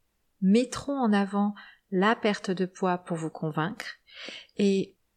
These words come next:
si on regarde la communication issue de l'industrie des régimes,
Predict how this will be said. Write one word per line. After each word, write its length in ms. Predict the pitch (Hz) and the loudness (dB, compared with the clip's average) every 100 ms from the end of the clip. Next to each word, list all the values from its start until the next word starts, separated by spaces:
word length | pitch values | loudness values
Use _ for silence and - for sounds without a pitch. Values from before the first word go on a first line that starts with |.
| _ _ - | _ _ -6
si 240 | - - | -2 2
on 80 | 233 | 2
regarde 380 | 208 220 220 202 | 2 4 4 4
la 100 | 170 | 2
communication 960 | 190 185 180 185 190 - - 208 190 | 2 4 4 2 0 0 0 2 2
issue 300 | 180 170 - | 0 -2 -4
de 60 | 185 | -2
l'industrie 460 | 180 175 180 - 180 | 0 0 -4 -4 -4
des 100 | 175 | -2
régimes, 540 | 170 170 190 220 | 0 0 0 0